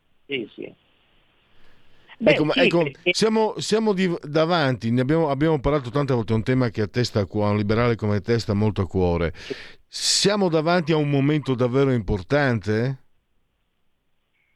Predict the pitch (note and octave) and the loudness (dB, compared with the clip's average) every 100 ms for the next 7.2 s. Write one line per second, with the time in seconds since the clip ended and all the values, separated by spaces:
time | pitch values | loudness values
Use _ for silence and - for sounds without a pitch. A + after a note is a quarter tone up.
0 | _ _ _ _ _ B3+ - - F#3+ F#3 | _ _ _ _ _ -2 -2 -4 0 0
1 | A3+ C#4 D#4+ E3+ D#3 D#3 E3+ - E3 E3 | 0 -2 -4 -4 -6 -8 -10 -8 -6 -6
2 | D#3 C#3+ C#3 E3 C3 - C#3 B2+ B2+ C#3 | -4 -6 -2 -2 -2 -4 -4 -4 -2 -4
3 | A2+ C#3+ C3 E3 D#3 D3 - B2+ B2+ C3 | -2 -4 0 0 0 -2 -10 -14 -14 -12
4 | F3+ F3 C3+ - C#3 C3+ C3+ D3 C#3+ C3+ | -10 -8 -10 -12 -12 -12 -12 -6 -2 0
5 | C3 F3+ D#3 - A2 A#2 A#2 A2+ D#3 D3 | 0 -2 -2 -4 -6 -6 -6 -4 -4 -2
6 | C3 B2+ A#2 B2+ B2+ C#3 C#3 D3 C#3+ A#2+ | -2 0 2 0 2 0 2 2 2 0
7 | A#2 | 0